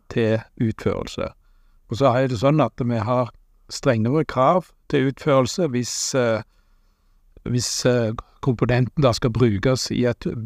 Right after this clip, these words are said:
bygg der konsekvensene for, eh, kollaps er store, for eksempel en brukonstruksjon sammenlignet med et, eh, kontorbygg,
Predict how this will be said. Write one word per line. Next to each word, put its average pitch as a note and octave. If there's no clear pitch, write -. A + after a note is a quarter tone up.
bygg C3
der C3
konsekvensene A#2+
for, A#2
eh, A#2
kollaps -
er A#2
store, C#3
for D#3
eksempel C3+
en C3
brukonstruksjon B2
sammenlignet B2
med A2
et, -
eh, A2
kontorbygg, -